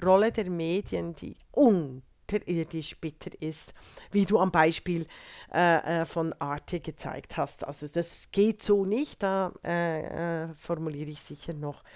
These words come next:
einen, einen meiner, äh, ich habe im letzten Jahrhundert, äh, Rundfunk, ähm,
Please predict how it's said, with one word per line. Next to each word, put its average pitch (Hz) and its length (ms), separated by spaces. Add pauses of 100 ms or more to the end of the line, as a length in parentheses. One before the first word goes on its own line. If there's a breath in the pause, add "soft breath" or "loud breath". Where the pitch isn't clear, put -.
(440 loud breath)
einen, 208 640
einen 208 400
meiner, 190 640
äh, 175 200
ich - 120
habe - 140
im 202 180
letzten 190 400
Jahrhundert, 180 800
äh, 175 140
Rundfunk, 165 680 (220)
ähm, 143 500